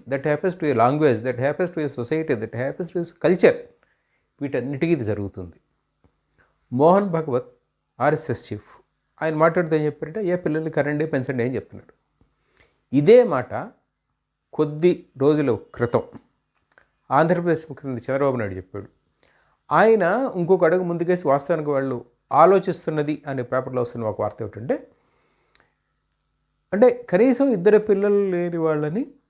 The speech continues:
స్థానిక ఎన్నికల్లో పోటీ చేయకుండా నిషేధించాలి అనేది వాళ్ళ ఆలోచన. So, చూడండి, అంటే, అలాగే, ఆ, క-, తమిళనాడు ముఖ్యమంత్రి ఎంకే స్టాలిన్, he is also calling people to, oh, give birth for more children.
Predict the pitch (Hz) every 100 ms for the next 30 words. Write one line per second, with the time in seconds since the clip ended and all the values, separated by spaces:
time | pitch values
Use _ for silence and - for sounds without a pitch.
0 | _ _ - - 165 190 240 226 202 170
1 | 175 208 190 165 160 165 165 143 147 135
2 | 123 113 104 98 117 190 139 95 98 -
3 | - _ _ _ - - 160 180 151 104
4 | - 196 208 - _ _ _ _ _ _
5 | - 196 240 202 269 - _ _ _ _
6 | _ 110 101 104 104 107 95 _ - 104
7 | 98 151 202 240 220 160 - 165 180 -
8 | 143 147 151 - 120 98 101 _ - 196
9 | 226 214 196 190 175 143 156 147 151 147
10 | 147 127 110 92 _ _ _ _ _ _
11 | _ _ _ - 101 95 95 98 143 151
12 | 123 127 - 127 107 123 127 - 95 104